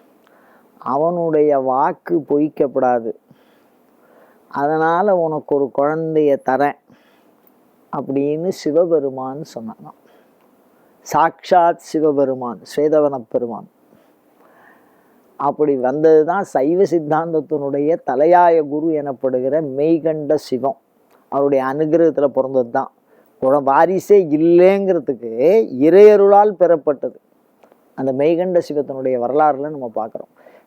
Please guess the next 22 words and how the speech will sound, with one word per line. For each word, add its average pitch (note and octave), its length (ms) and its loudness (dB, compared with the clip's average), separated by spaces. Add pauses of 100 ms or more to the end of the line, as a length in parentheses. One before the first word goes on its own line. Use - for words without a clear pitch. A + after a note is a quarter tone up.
காரணம் E3+ 420 0
என்னன்னா, D#3+ 640 -6 (400)
ஞானசம்பந்தர் D#3+ 880 -2 (140)
எப்பவோ D#3+ 480 2
சொல்லிட்டு D#3 320 0
போயிட்டார். A#2 360 -6 (460)
அவர் C#3 200 -2
ஏழாம் E3+ 440 2
நூற்றாண்டுல C#3+ 460 -2
வாழ்ந்தவர், D#3 420 0
இவர் D3+ 200 2
ஒரு C3+ 180 0
பத்தாம் E3 420 -4
நூற்றாண்டுல C3 420 -6
வாழ்ந்தார். B2+ 280 -6
அவர் C3+ 160 -2
வாழ்ந்து D#3+ 380 0
முந்நூறு D3+ 380 -2
வருஷம் C#3+ 300 -2
கழிச்சு D3+ 200 -2
இவர் C#3+ 160 -2
வாழ்றார். A#2+ 420 -6